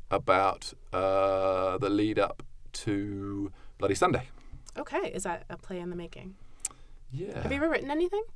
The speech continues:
Speaker 1: Yeah, I did early on, but I, it's
Speaker 2: Do you have any
Speaker 1: I
Speaker 2: desire to write anything?
Speaker 1: Yeah, maybe.
Speaker 2: Okay.
Speaker 1: At some point, maybe.
Speaker 2: <laughs>
Speaker 1: But yeah, it's about, it's a big project that I'm working on at the moment
Speaker 2: Got it.
Speaker 1: over in Ireland, which is, which is really me trying to work out how to have a conversation with Ireland.
Speaker 2: Okay.
Speaker 1: Or have, not with Ireland, but with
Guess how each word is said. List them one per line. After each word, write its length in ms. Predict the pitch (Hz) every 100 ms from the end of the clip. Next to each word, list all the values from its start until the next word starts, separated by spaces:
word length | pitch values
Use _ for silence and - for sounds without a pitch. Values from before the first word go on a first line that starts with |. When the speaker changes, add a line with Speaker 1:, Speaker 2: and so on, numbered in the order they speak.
| - - - - - -
Speaker 1:
Yeah, 140 | 92
I 80 | -
did 180 | 175 208
early 220 | 147 135
on, 180 | 120 98
but 180 | 92 -
I, 160 | -
it's 340 | - - - -
Speaker 2:
Do 80 | 220
you 20 |
have 60 | 214
any 80 | 208
Speaker 1:
I 20 |
Speaker 2:
desire 300 | 196 190 175
to 80 | 190
write 100 | 208
anything? 300 | 226 240 277
Speaker 1:
Yeah, 120 | 349 440 440
maybe. 320 | 453 302 131 -
Speaker 2:
Okay. 180 | 370 294
Speaker 1:
At 100 | -
some 160 | - 131
point, 200 | 117 123 -
maybe. 400 | 147 175 135 147 151 -
Speaker 2:
<laughs> 180 | -
Speaker 1:
But 100 | 113
yeah, 80 | 139
it's 120 | 135
about, 280 | 139 139 -
it's 240 | 143 131 127
a 60 |
big 180 | 127 127
project 380 | 123 104 98 -
that 60 | 90
I'm 100 | 85
working 260 | 85 -
on 40 | 87
at 80 | 85
the 60 |
moment 180 | 82 - -
Speaker 2:
Got 220 | - 185 101
it. 140 | 90 -
Speaker 1:
over 160 | 92 82
in 60 |
Ireland, 280 | 85 82 82
which 140 | 98 95
is, 80 | 98 120 - -
which 160 | - 123
is 80 | 113
really 280 | 131 135 107
me 140 | 98
trying 180 | 95 90
to 40 |
work 140 | 87 85
out 80 | 85
how 80 |
to 100 | 90
have 160 | 85 85
a 40 |
conversation 500 | - 87 82 82 -
with 100 | 82
Ireland. 380 | 85 - - - - -
Speaker 2:
Okay. 120 | -
Speaker 1:
Or 60 | -
have, 180 | 127 -
not 140 | 120
with 100 | 95
Ireland, 180 | 85 85
but 140 | -
with 220 | 104 87